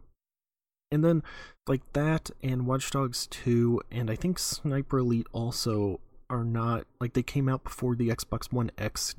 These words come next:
did, so they don't have Xbox One X enhancements.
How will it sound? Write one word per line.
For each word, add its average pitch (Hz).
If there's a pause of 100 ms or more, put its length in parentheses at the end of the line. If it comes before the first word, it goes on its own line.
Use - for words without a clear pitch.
did, 143 (180)
so -
they 113
don't 113
have 123 (380)
Xbox -
One 120
X -
enhancements. 117